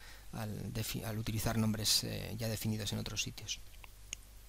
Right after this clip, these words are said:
Decíamos entonces que con esto ya tenemos resolu-, resuelto este tema de llamar al constructor. Entonces, igual que antes, ahora puedo, casi puedo copiar y, y pegar, y esta descripción la puedo resolver de esta forma.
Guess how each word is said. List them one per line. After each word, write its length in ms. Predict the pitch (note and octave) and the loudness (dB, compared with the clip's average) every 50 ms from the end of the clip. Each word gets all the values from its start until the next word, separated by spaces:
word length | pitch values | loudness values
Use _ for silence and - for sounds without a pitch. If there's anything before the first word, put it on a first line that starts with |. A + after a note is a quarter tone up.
| - - - - - - - - - - - - - - - - | -16 -16 -16 -14 -14 -10 -4 -4 -2 -2 -2 -4 -4 -6 -2 4
Decíamos 340 | - D3+ D3 F3 E3+ E3 D#3+ | 6 8 12 12 12 12 12
entonces 280 | F3 E3 E3+ F3 E3 - | 12 12 12 12 10 10
que 120 | - C#3 | 8 8
con 140 | - C3 C#3 | 10 12 10
esto 200 | D3 - - D#3 | 10 10 10 8
ya 320 | D3 A#2+ C3 C#3 C#3 C#3 C3 | 8 10 12 12 12 12 12
tenemos 300 | - C3+ C3 C3+ B2+ B2+ | 10 8 8 10 8 8
resolu-, 440 | C3 - - - C3 B2 B2+ C3+ - | 10 10 10 10 10 6 6 4 4
resuelto 420 | A2+ B2+ A#2+ - D3 C#3 C3 - | 2 4 6 6 6 6 6 6
este 200 | C3 - - C3 | 4 4 4 4
tema 240 | B2+ C#3 C3+ C#3+ C#3 | 6 8 8 8 8
de 80 | B2+ A#2 | 8 8
llamar 220 | A2+ A2+ A#2+ A2+ | 8 8 8 6
al 40 | A2 | 6
constructor. 540 | - A2 A2 - - A2+ - - A#2 A2 A2 | 4 4 4 4 2 0 -2 -2 0 2 2
Entonces, 200 | A2+ B2 - - D3 | 4 6 6 6 8
igual 240 | C3 C3+ C#3+ C#3+ | 10 10 10 12
que 80 | - D3+ | 12 10
antes, 240 | D3 C#3+ D3+ - C#3+ | 10 10 10 8 8
ahora 100 | C#3 C#3 | 8 6
puedo, 340 | - - D3 C#3+ D3+ D3+ - - - - - - - - - - - - - - - | 6 8 8 8 8 6 4 0 -12 -14 -14 -14 -14 -14 -14 -16 -14 -12 -12 -8 -2
casi 220 | - A#2+ A#2+ C3 | 2 2 4 4
puedo 220 | A2+ C3 B2+ B2 - | 4 6 4 4 4
copiar 320 | - G#2 G#2 B2 A#2+ A#2 | 2 0 2 4 6 8
y, 200 | A#2+ A#2+ B2 A#2+ - - | 6 6 6 4 0 2
y 100 | - B2+ | 0 4
pegar, 360 | - C3 B2+ B2+ C#3+ D#3+ - - - - - - - - - - - - - - - - - | 6 6 8 10 8 8 6 6 -6 -10 -14 -14 -14 -14 -14 -12 -12 -12 -12 -12 -10 -4 2
y 80 | C3+ B2 | 4 8
esta 200 | A#2+ - - B2+ | 8 8 10 10
descripción 500 | B2 - - - B2 A2+ - C#3 B2+ A#2 | 8 8 6 6 2 4 6 8 8 8
la 80 | A2 | 8
puedo 180 | A2+ A#2 A#2 A2+ | 6 4 4 4
resolver 440 | A#2 A2 - A#2+ A2+ A#2 A#2 A2+ G#2+ | 6 4 6 6 4 2 2 2 2
de 80 | G#2+ | 2
esta 180 | - - G2+ F#2+ | 4 4 2 2
forma. 340 | - G#2 G#2 G2+ G2+ - | 0 0 0 0 0 0